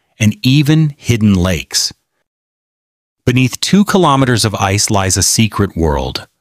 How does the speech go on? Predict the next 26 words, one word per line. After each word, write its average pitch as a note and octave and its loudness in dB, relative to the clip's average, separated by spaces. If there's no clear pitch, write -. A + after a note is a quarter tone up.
a G#2+ 0
land A2+ -2
larger G#2+ 0
than G#2 0
the F#2+ 2
U F#2 4
S, - -4
with A#2 0
a A2+ 0
mountain B2 2
range A2 0
called G#2 -2
Gamburtsev, G#2+ -2
as G2+ 0
tall F#2 0
as F2+ -2
the E2+ 0
Alps, - -4
completely B2 0
buried G#2 0
under F#2+ -2
ice G2 -2
for - -2
millions F2+ 2
of E2+ -6
years. D#2 -2